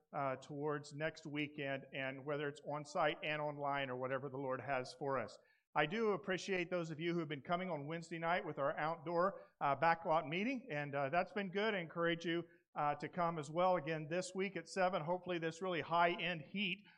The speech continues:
will dissipate, uh, by then, and, uh, we will be able to gather back there comfortably, and we will also be able to share together maybe some words of testimony as well as for me to be able to bring a,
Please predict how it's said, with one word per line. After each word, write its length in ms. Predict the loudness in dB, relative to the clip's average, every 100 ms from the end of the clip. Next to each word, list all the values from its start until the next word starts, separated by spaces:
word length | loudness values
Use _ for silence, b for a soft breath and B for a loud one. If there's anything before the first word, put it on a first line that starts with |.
| _
will 120 | -4
dissipate, 680 | 0 -2 -2 -2 4 4 4 2
uh, 260 | 4 4
by 240 | 4 4 4
then, 340 | 4 2 2 -4 B _
and, 280 | -2 0 2
uh, 120 | 2
we 180 | 2 2
will 100 | 0
be 160 | 2 2
able 140 | 2
to 60 | 0
gather 360 | 2 4 4
back 280 | 4 4 4
there 140 | 0 -2
comfortably, 640 | -2 -2 -4 -2 2 2 0 B _
and 220 | -6 -4 0
we 160 | 0
will 80 | 2
also 360 | 2 0 0 -2
be 140 | 0
able 120 | 0
to 60 | -2
share 360 | -6 -2 0 0
together 380 | 0 0 0
maybe 240 | 0 -2 -4
some 180 | -6 -4
words 240 | -4 -4
of 100 | -6
testimony 680 | -4 -4 -4 -4 -2 0 -2
as 160 | -4
well 220 | 0 2
as 100 | 0
for 100 | -2
me 160 | -8 -6
to 80 | -4
be 80 | -4
able 100 | -6
to 60 |
bring 240 | -6 -6 -4
a, 140 | -4